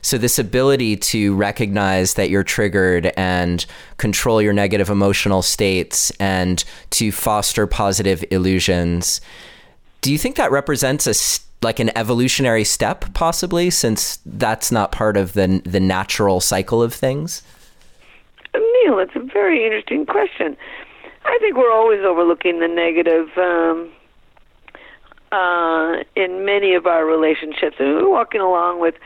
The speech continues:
Speaker 2: rose-colored glasses. We don't figure we're gonna die tomorrow. We, we figure our, hopefully our, we're gonna pray for our kids getting through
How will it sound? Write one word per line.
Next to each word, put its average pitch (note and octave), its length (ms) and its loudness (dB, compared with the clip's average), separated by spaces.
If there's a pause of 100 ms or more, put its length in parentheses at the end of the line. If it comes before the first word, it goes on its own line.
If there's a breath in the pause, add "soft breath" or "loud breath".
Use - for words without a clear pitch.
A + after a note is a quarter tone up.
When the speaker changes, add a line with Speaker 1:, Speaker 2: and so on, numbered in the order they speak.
(380 loud breath)
Speaker 2:
rose-colored E3 540 0
glasses. D#3+ 420 0
We F#3 80 2
don't F#3 180 0
figure E3 280 2
we're E3 160 2
gonna E3 180 -2
die D#3 300 0
tomorrow. D#3 640 0
We, F3 260 0 (360 loud breath)
we F#3 140 2
figure F3 420 0
our, D#3+ 380 2
hopefully F3 480 0
our, D3+ 240 0
we're E3+ 140 2
gonna D3+ 180 -2
pray E3+ 280 -2
for D3+ 200 0
our D3 80 2
kids D#3+ 300 -2
getting D#3 260 0
through D3+ 260 0